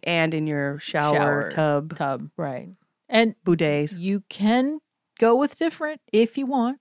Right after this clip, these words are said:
Speaker 2: There's nothing saying that you can't have different finishes on your faucets. If you could only see Alicia's face right now,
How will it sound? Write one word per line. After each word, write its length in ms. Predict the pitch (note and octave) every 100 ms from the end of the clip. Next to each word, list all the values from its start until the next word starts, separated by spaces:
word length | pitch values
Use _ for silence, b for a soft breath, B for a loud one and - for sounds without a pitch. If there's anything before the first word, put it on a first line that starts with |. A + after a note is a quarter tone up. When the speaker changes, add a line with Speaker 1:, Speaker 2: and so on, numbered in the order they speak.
| _ _
Speaker 2:
There's 300 | G3+ G3 F3
nothing 420 | G3 G#3 A3+ C#4+
saying 380 | B3 B3+ A3+ G3+
that 80 | F3+
you 120 | E3+
can't 360 | - G3 F#3+ -
have 400 | G#3 F#3 E3+ -
different 520 | - F3+ - F3+ F3+ - _ _ _
finishes 540 | - E3 D3+ D#3+ D3+
on 160 | D3 D3
your 80 | D3
faucets. 600 | - - - - - _ _ _ _ _ _ _ _ _ _ _ _ _ _ _
If 180 | G3+ F3+
you 100 | G3+
could 140 | F3 F3
only 300 | F3 G3 G3+
see 240 | - G3+
Alicia's 440 | F#3+ F3+ - F#3
face 300 | - E3 D#3
right 160 | E3+ E3
now, 360 | E3 D#3+ E3